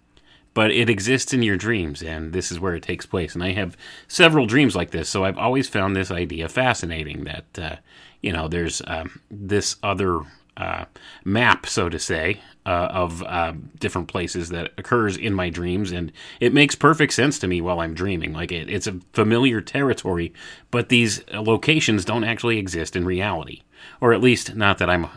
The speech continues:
consciously aware of. Uh, so that being the case, I, I found, uh, these different ideas interesting and, uh, started delving into, uh, researching dreams.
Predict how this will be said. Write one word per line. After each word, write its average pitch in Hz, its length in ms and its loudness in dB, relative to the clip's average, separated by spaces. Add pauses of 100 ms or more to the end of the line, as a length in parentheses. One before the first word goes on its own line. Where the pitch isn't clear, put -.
consciously 90 480 -2
aware 87 320 0
of. - 220 -14 (540)
Uh, 90 280 0
so 92 300 0
that 95 220 -2
being 98 140 0
the 85 60 -4
case, 90 260 -4
I, 85 140 -6
I 98 120 -4
found, 95 420 -2 (100)
uh, 82 200 -8
these 85 200 -6
different 85 280 -6
ideas 82 340 -8
interesting 82 460 -8
and, 71 140 -12 (380)
uh, 101 160 2
started 135 400 6
delving 92 440 2
into, 85 420 -2 (340)
uh, 90 200 -4
researching 101 640 0
dreams. 90 640 -2